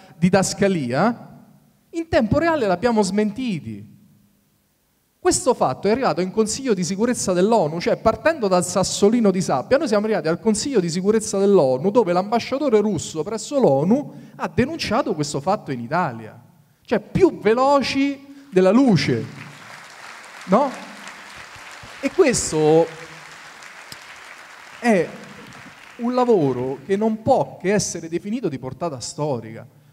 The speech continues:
E loro sono fragili, noi li consideriamo invincibili, ma loro sono fragili. La loro stessa arma, che è l'arma della propaganda, l'arma dei social, c'ha un rinculo talmente potente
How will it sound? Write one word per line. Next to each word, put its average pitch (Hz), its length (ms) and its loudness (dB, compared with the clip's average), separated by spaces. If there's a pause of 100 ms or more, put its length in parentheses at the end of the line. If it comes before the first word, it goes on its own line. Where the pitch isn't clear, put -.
(220)
E 247 100 -6
loro 262 280 2
sono 190 260 -6
fragili, 196 540 -4
noi 277 160 -4
li 165 100 -4
consideriamo 190 600 -2
invincibili, 160 920 -6
ma 240 120 -8
loro 180 260 -10
sono 185 240 -10
fragili. 113 960 -6 (640)
La 269 100 2
loro 330 260 2
stessa - 500 -4
arma, 143 460 0
che 151 80 -4
è - 40 0
l'arma 214 320 0
della 175 160 0
propaganda, 170 640 0
l'arma 202 400 -4
dei 180 140 -2
social, 165 400 0
c'ha 240 160 2
un 254 120 -2
rinculo 240 540 -2
talmente 226 540 -2
potente 139 920 -2